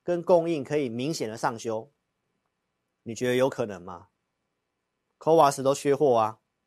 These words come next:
我不是跟你讲G P U缺货吗？没办法出货啊，是不是有办法再上修？都已经传出超额下单了，不是吗？第二个可以获利的A I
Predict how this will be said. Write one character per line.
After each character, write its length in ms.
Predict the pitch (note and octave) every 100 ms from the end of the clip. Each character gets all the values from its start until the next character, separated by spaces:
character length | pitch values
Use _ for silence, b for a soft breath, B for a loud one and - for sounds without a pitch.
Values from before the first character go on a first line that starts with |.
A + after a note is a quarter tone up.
| _ _ _ _
我 100 | -
不 100 | B2
是 60 | E3
跟 120 | F3
你 20 |
讲 120 | E3+ B2
G 140 | D#3+
P 120 | D#3+
U 120 | D#3 D3+
缺 180 | D#3+
货 200 | D#3 D#3+
吗？ 180 | C3 A#2+
没 120 | B2
办 120 | B2+ D3+
法 80 |
出 200 | - D3
货 140 | C#3+ C#3+
啊， 140 | D3+
是 160 | D#3 E3+
不 60 |
是 40 | D#3
有 80 | A#2
办 120 | D3
法 80 | E3+
再 140 | C3+
上 200 | C#3 B2
修？ 300 | - A2 A2+ _ _ _ _ _
都 220 | G3 F3+
已 20 |
经 160 | D#3+ F3+
传 220 | D3+ C#3+
出 180 | D#3 D#3+
超 240 | E3 D#3
额 140 | C3 B2
下 240 | D#3+ C3
单 200 | B2 A#2+
了， 100 | G#2+
不 100 | G2
是 160 | - G#2+
吗？ 220 | F2 E2+ _ _ _ _ _ _
第 200 | A3 A3+
二 100 | G#3+
个 320 | E3 A#2+ - _
可 160 | G3
以 100 | F#3
获 240 | D3 G3+ F3+
利 100 | E3
的 120 | C#3+
A 240 | D#3 D#3+
I 320 | D3+ D3+ D3